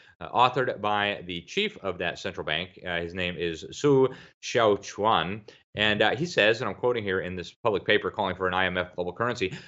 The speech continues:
"A super sovereign reserve currency not only eliminates the inherent risks of credit-based sovereign currency,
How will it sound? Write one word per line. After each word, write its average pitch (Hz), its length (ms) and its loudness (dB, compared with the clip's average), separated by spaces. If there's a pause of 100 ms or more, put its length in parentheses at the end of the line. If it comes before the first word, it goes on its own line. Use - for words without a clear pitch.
(120)
"A 95 60 -4
super 220 320 2
sovereign 160 360 4
reserve 127 460 4
currency 98 300 0
not 113 180 4
only 196 160 0
eliminates 139 540 2
the 113 120 -4
inherent 101 460 -2
risks 120 340 4
of 95 180 -4
credit-based 101 520 4
sovereign 87 320 0
currency, 175 480 0